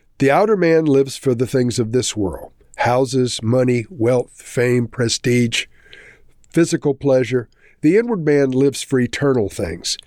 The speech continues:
As I said, transformation, the things of the Spirit, pleasing God. And this battle goes on. I, I'm not questioning you who are listening if you have a relationship with God, but I am asking you a question. Which is ruling you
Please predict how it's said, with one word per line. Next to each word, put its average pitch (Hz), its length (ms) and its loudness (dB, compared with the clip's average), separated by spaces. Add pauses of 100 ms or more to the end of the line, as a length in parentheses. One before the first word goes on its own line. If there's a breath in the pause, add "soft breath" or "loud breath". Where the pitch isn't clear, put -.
(240 loud breath)
As 123 160 0
I 123 100 2
said, 117 380 -2
transformation, 127 1000 0 (300 soft breath)
the 127 100 -2
things 135 340 0
of 120 100 -2
the 113 100 -4
Spirit, 135 580 0
pleasing 127 480 0
God. 107 400 0 (960 soft breath)
And 165 140 0
this 226 140 0
battle 175 540 -2 (100)
goes 139 280 0
on. 120 240 2
I, 110 120 -2 (120)
I'm 147 160 -2
not 190 200 0
questioning 123 720 -2 (120)
you 143 300 2
who 123 200 2
are 107 100 0
listening 110 440 0
if 101 180 -2
you 113 100 2
have 113 140 0
a 107 40 2
relationship 107 680 -2
with 95 140 -10
God, 127 400 -2 (340 loud breath)
but 139 120 0
I 156 120 4
am 185 120 2
asking 135 380 0
you 113 120 2
a 98 60 -2
question. - 440 -4 (580)
Which 170 240 2
is 117 180 -6
ruling 123 420 0
you 92 220 -8